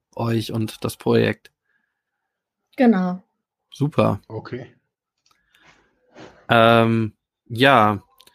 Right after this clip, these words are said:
Speaker 1: und, ähm, das sind, das sind ja schon, schon, äh, ziemlich tolle Projekte. Wir sind auch schon jetzt fast auf vierzig Minuten. <laughs>
Speaker 3: Mhm.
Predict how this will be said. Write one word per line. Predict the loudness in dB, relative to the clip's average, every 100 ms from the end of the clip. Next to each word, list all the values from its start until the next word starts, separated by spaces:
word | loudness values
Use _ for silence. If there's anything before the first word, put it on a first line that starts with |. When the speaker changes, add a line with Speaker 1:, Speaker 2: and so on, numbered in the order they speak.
| _ _ _ -2
Speaker 1:
und, | 0 2 -2 -4
ähm, | -2 0 0 0 -4 -8 _ _ _ _ _ _ _ _ _ _ -20 -18 -12
das | -8 -6 -2
sind, | 0 0
das | -2
sind | -2
ja | 0
schon, | 0 2 0 -2
schon, | -2 -2 -2
äh, | -2 -4 -2
ziemlich | -2 -2
tolle | 0 0
Projekte. | 0 0 0 0 0 0 0
Wir | -2
sind | 0 0 0
auch | 0 0
schon | 2 0 2 0 -2
jetzt | -4 -6 -6 -8
fast | -6 -4 -4
auf | -6
vierzig | -4 -6 -4 -6 -4
Minuten. | -4 -2 -4 -4 -6 -10 -2
<laughs> | 0 0 _ _
Speaker 3:
Mhm. | -8 -6 -8